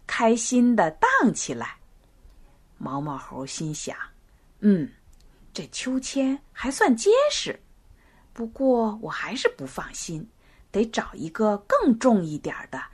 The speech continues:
来试试。”毛毛猴对傻大熊说：“大河马不是你的好朋友吗？你去把它叫来荡秋千吧。”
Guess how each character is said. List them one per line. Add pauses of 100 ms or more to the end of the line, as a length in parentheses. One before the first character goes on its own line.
(180)
来
试
试。” (1160)
毛
毛
猴
对
傻
大
熊
说 (920)
：“大
河
马
不
是
你
的
好
朋
友
吗？ (480)
你
去 (200)
把
它
叫
来
荡
秋
千
吧。”